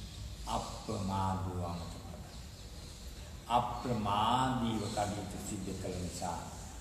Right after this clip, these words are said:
ලෝකේ අමරණීය කෙනෙක් වුණා.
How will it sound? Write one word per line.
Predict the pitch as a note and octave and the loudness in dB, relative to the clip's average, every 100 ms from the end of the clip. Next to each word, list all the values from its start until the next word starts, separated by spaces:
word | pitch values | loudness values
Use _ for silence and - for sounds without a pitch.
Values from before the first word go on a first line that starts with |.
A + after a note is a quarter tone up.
| - - A#2+ | -10 0 8
ලෝකේ | B2+ C#3+ D#3 D#3 B2+ A2 G2 E2 - - - - - - - | 12 12 12 12 10 8 6 2 -2 -6 -8 -10 -10 -10 -10
අමරණීය | - A#2+ B2+ B2 G#2+ G2 F#2 | 2 4 4 2 2 2 0
කෙනෙක් | F2+ F#2+ - - | -2 -4 -6 -6
වුණා. | - - - | -8 -8 -10